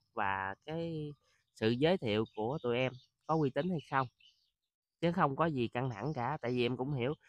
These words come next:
bà con chúng ta, à, bản thân em cũng vậy. Khi có những cái gì mới,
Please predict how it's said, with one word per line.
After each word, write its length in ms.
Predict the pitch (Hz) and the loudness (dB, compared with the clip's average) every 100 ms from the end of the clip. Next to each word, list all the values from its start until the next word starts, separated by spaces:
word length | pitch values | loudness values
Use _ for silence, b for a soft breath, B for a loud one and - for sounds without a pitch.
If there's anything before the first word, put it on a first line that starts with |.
| b b _ | b b _
bà 200 | - 123 | 10 10
con 300 | 120 139 139 143 | 12 8 8 6
chúng 180 | 160 | 2
ta, 280 | 156 135 127 127 _ | 2 2 0 -6 _
à, 120 | 120 | -6
bản 220 | 113 113 | 0 0
thân 160 | 165 147 | 2 2
em 180 | 139 131 | 2 2
cũng 120 | 139 | 0
vậy. 200 | 120 107 - _ _ | 0 -2 -4 _ _
Khi 280 | 190 185 165 | 8 10 8
có 320 | - 175 202 | 6 6 6
những 280 | 143 127 151 | 4 2 0
cái 180 | 165 | 0
gì 140 | 165 113 | 2 2
mới, 380 | 117 160 240 | 6 6 6